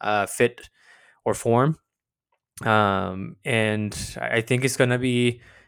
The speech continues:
not necessarily a walk in the park for Colombia, but if the P P G Colombiano fans that were claiming Colombia is, you know, as great as they sound,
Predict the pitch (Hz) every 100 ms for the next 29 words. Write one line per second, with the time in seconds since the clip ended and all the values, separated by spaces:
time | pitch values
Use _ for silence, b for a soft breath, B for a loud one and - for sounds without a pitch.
0 | - 135 165 180 180 175 175 127 127 160
1 | 156 156 160 156 160 - 135 135 156 165
2 | 170 - 123 113 110 107 - - _ _
3 | b b b b _ _ - 123 113 -
4 | - 117 135 127 143 147 147 - - 143
5 | 135 135 139 135 - 135 131 123 - 117
6 | 110 - - 117 110 - 139 135 123 123
7 | 120 123 120 113 110 107 110 107 107 101
8 | 101 120 120 113 110 - 139 143 113 135